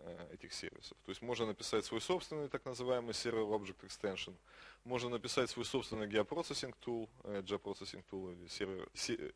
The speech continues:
инструмент геообработки, используя дот-, дот нет или Java или C plus plus. Тем не менее, <clears throat> основная, основной, конечно, м,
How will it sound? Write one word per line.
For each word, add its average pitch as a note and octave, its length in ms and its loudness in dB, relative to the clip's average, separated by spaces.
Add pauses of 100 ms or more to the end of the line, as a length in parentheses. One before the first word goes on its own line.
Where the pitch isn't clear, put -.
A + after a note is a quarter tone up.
инструмент A2+ 640 0
геообработки, G#2 800 8 (440)
используя G2+ 520 2
дот-, G2 280 2
дот G#2 200 4
нет C3+ 220 0
или F#2 160 0
Java G2+ 400 6 (380)
или G2 160 -6
C - 160 -6
plus F#2+ 260 -4
plus. G#2 320 -6 (600)
Тем D3+ 180 0
не F3 80 4
менее, A2+ 340 6 (240)
<clears throat> A#2 320 -4
основная, C#3 680 4
основной, B2+ 400 2
конечно, A2 720 0
м, G2 340 -8